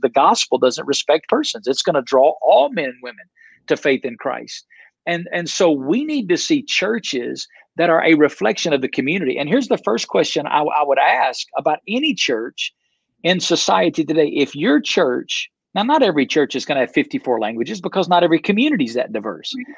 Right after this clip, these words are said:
Speaker 1: But if your church is not at minimum a reflection of your community, you need to ask a hard gospel question about missiologically, how are we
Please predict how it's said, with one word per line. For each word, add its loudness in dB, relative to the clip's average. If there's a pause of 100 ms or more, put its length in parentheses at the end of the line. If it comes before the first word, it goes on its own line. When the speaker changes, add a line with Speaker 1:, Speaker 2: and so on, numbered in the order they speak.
(260)
Speaker 1:
But 4
if 0
your 4
church 0
is -2
not -4
at 0
minimum -6 (460)
a 4
reflection 0
of -2
your 2
community, -6 (500)
you 0
need 6
to 6
ask 2
a 4
hard 2
gospel -2
question -6
about -2
missiologically, 0
how -2
are 2
we -2